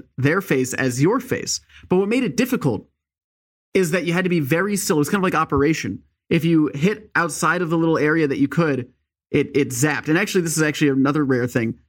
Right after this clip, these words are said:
I know that with the N sixty-fours, when they came up with the Rumble Pack, specifically with Star Fox, uh, but they actually had a Rumble controller that they tried doing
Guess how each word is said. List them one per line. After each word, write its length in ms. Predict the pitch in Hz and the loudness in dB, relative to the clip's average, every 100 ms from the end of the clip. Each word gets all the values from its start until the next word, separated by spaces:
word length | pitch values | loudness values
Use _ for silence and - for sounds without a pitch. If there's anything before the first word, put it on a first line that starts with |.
| - | -4
I 100 | - | 0
know 120 | 196 | 0
that 100 | 226 | 0
with 120 | 180 151 | 0 0
the 100 | 151 | 0
N 100 | 151 | 0
sixty-fours, 560 | 147 - 143 156 170 | -2 0 0 0 2
when 100 | 143 | 2
they 60 | 131 | 2
came 120 | 135 | 0
up 60 | - | -2
with 60 | |
the 60 | 113 | -2
Rumble 260 | 120 131 | 0 0
Pack, 240 | 143 165 190 | 0 -2 -2
specifically 560 | 127 123 127 135 135 | -4 -2 0 0 2
with 260 | 127 123 120 | 2 -2 -4
Star 240 | - 113 | -2 -2
Fox, 380 | 120 156 180 - _ _ _ - _ - | 0 -2 -4 -12 _ _ _ -20 _ -4
uh, 300 | 143 127 120 | -2 -2 -6
but 280 | 131 180 | -4 -2
they 80 | 175 | 0
actually 320 | 165 170 190 | -2 0 0
had 220 | 165 160 139 | 2 0 0
a 40 | |
Rumble 300 | 131 147 160 | -2 0 0
controller 440 | 147 131 135 123 | 0 0 0 -2
that 80 | 110 | -2
they 80 | 123 | -4
tried 340 | - 156 175 | 0 0 0
doing 320 | 135 110 101 | 0 -2 -4